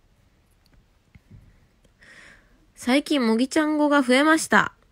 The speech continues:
なんか、私、Twitterじゃないや。えーっと、今、じゃねえやって言ってないですよ。じゃないやって言ったの。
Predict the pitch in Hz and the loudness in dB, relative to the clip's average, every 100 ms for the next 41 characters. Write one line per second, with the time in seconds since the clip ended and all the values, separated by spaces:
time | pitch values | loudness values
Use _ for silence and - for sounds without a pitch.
0 | _ 214 233 226 208 202 196 226 226 240 | _ 2 2 4 4 4 4 2 2 2
1 | 220 202 - - - 269 - 294 262 220 | 2 0 -4 -6 -4 -4 0 0 0 -2
2 | 185 175 190 - - - _ _ 202 185 | -2 -4 -8 -18 -20 -20 _ _ -6 -2
3 | 180 180 180 175 _ 180 175 - 208 180 | -2 0 -2 -4 _ -4 -4 -2 0 2
4 | 190 254 330 190 - 170 220 214 185 165 | 4 4 4 2 -2 -2 0 0 -2 -2
5 | 165 180 247 202 170 - 147 151 143 | -2 0 0 0 -2 -4 -10 -10 -14